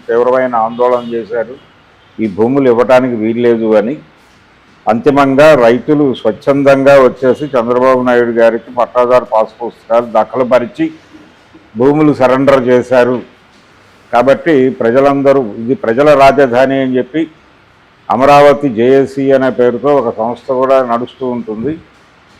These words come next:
ఇది అంటే ల-, ఎందుకు అంత వేగంగా జరిగింది? అప్పుడు కౌలు రైతులు శిబిరాలు పెట్టారు అక్కడ.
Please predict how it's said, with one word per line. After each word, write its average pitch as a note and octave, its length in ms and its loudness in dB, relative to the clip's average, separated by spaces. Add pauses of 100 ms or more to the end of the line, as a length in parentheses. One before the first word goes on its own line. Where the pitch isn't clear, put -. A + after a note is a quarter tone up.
(400)
ఇది C#3 520 2 (560)
అంటే C#3 520 2
ల-, G2+ 220 -4 (300)
ఎందుకు D3 480 -2
అంత D3+ 220 2
వేగంగా C#3+ 580 4
జరిగింది? C#3+ 500 2
అప్పుడు C3+ 260 -4 (120)
కౌలు C3+ 260 0
రైతులు D3+ 400 0
శిబిరాలు C#3+ 420 0
పెట్టారు C#3 380 0
అక్కడ. - 260 -6